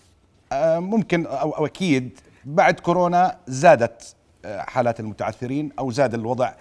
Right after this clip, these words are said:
سوءا، لأنه في أزمة اقتصادية أصلًا بنعاني منها كأردن، آه، قبل موضوع الكورونا.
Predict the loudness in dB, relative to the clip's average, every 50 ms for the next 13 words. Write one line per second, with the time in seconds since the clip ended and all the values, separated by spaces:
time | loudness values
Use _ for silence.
0 | -20 _ _ _ _ -12 -6 -4 -2 -2 -2 -4 -6 -8 -10 -10 -10 -8 -6 -4
1 | -4 -2 -2 -2 -2 -2 -6 -6 -6 -2 -2 -2 0 0 -4 -6 2 2 2 2
2 | 2 -2 -4 -4 -2 0 0 0 0 0 -2 -2 -4 -4 -2 -2 -2 -2 -2 -2
3 | -2 -4 -6 -6 -10 -16 _ _ _ _ _ _ _ -2 0 0 2 2 0 0
4 | -2 -6 -10 _ _ _ -20 -20 -20 _ _ _ _ _ _ _ _ _ _ _
5 | _ _ _ _ 4 4 4 2 -2 -4 -6 -6 -6 -4 -4 -4 -4 -6 -6 -8
6 | -8 -8 -8 -10 -10